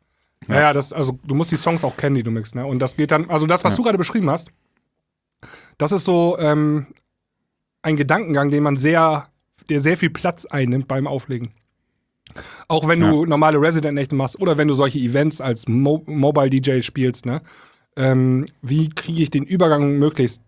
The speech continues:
Speaker 2: ähm, flüssig hin und möglichst, ähm, harmonisch und dass es passt, alles und so. Ähm, zum Beispiel, wenn du Moomba-Ton,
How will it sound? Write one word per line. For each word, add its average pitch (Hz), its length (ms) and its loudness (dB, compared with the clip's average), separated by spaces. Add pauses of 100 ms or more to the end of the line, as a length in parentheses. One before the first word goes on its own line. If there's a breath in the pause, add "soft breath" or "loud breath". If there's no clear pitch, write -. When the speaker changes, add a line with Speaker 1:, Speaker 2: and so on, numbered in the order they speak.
(160)
Speaker 2:
ähm, 113 380 -2
flüssig 214 460 0
hin 175 300 0
und 120 420 -4
möglichst, 131 760 0
ähm, 113 220 -2
harmonisch 143 540 2
und 113 260 -6
dass 113 120 -4
es 104 80 -6
passt, 147 380 -4
alles 120 180 -6
und 117 60 -2
so. 113 100 -4 (460 loud breath)
Ähm, 123 380 2 (340)
zum 156 400 -10
Beispiel, 165 240 2
wenn 160 100 4
du 151 80 2
Moomba-Ton, 147 960 0